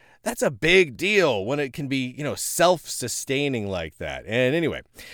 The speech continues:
so every month, the developer, who goes by the handle of Waddle Splash, <laughs>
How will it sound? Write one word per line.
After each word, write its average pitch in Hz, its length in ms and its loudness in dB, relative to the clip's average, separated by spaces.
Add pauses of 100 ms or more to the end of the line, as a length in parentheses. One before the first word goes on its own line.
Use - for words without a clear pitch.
(160)
so 185 320 6
every 247 340 0
month, 156 460 2 (180)
the 120 140 -8
developer, 127 640 2 (200)
who 143 160 2
goes 180 260 4
by 214 180 2
the 165 160 4
handle 151 560 2
of 117 340 2
Waddle 110 640 0
Splash, 80 880 -6
<laughs> - 40 -20